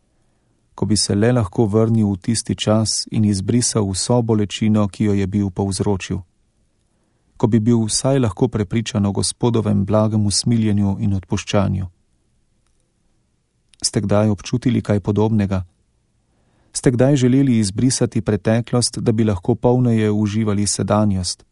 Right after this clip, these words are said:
Če je tako, potem vam je današnji svetopisemski odlomek iz knjige preroka Malahija pisan na kožo.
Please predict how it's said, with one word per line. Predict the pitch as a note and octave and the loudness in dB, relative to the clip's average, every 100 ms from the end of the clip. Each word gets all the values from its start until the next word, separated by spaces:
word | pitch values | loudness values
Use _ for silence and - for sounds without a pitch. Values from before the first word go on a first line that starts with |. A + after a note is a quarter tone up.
| _ _ _ _ _ _ _ _ _ _ _ _ | _ _ _ _ _ _ _ _ _ _ _ _
Če | - G#2+ | 0 0
je | G2 | 2
tako, | G2+ - A2+ C#3 - _ _ _ _ | -2 -2 -2 -2 -10 _ _ _ _
potem | - A#2 C3+ C3+ | -4 2 2 4
vam | B2 | 4
je | A#2 G#2+ | 4 2
današnji | F#2+ G2 A#2+ A#2 B2 | 0 0 0 -2 -2
svetopisemski | A2 - - G2 C3+ - A#2+ - A2+ | -2 -2 -4 -4 -4 -2 -2 0 0
odlomek | G2 G#2 A#2 A2 - | 2 2 2 0 -2
iz | G2 | -4
knjige | - A2+ G#2+ G#2 | 0 0 2 0
preroka | - G2 G#2 G#2 G2 | 0 0 0 0 -2
Malahija | F#2 F2+ F2+ - A#2+ A2 G2+ - _ | -2 -2 -4 -2 0 0 -2 -8 _
pisan | - G2 - G2 | -4 -2 -2 0
na | F#2+ | -2
kožo. | F#2 G#2+ F#2+ F#2 | -2 -4 -2 -4